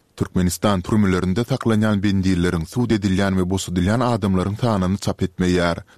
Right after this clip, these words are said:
Türkmenistanda tutsaglaryň ýitirme edilmegi problemasy hem saklanyp galýar. Şu ýylyň fevralynda Merkez Aziýa boýunça analitiki merkeziň çeşmesi häzir türkmen türmelerinde otuz beş müňe ýakyn tutsagyň saklanýandygyny,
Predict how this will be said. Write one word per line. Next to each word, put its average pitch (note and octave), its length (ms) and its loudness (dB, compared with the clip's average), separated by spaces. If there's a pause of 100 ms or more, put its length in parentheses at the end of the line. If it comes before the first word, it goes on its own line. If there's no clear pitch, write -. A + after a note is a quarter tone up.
Türkmenistanda F#2 680 0
tutsaglaryň G2+ 640 0
ýitirme A#2 280 2
edilmegi G#2 400 2
problemasy G#2+ 680 0
hem G2+ 220 0
saklanyp A2 500 -2
galýar. F2+ 560 0 (240)
Şu - 160 -2
ýylyň A#2 300 4
fevralynda G2 640 2
Merkez F#2 360 0
Aziýa A2 280 0
boýunça A2 400 0
analitiki F#2+ 500 0
merkeziň A2+ 420 0
çeşmesi G#2 600 0 (120)
häzir G#2 340 0
türkmen A#2+ 360 -2
türmelerinde G#2 640 2
otuz F#2 340 0
beş A2 220 0
müňe A#2 220 4
ýakyn G#2+ 320 0
tutsagyň G2+ 480 0
saklanýandygyny, F#2+ 1080 0